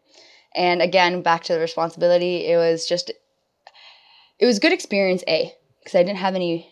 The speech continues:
I had office experience, but as, like, an administrative assistant or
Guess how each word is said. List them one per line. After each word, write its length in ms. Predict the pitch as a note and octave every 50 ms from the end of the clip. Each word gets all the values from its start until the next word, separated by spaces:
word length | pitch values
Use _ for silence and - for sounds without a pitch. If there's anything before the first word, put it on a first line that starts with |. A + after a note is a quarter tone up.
| _ - -
I 80 | F#3+
had 180 | G#3 A3+ A#3 G#3
office 320 | F3+ F3 E3+ F3+ D#3+ -
experience, 580 | - - - - D3+ - E3 D#3+ D#3+ D#3+ D#3 -
but 160 | - E3 -
as, 200 | - E3 E3 D#3+
like, 200 | D#3+ D#3+ D#3+ -
an 80 | - E3+
administrative 520 | E3 E3 D#3+ D#3+ D#3+ - F3 D#3+ D#3+ D#3+
assistant 600 | D#3+ - - D#3 - - - D3+ D3 - - - - -
or 460 | - D#3+ D#3 D#3 D#3 D#3 - - D#3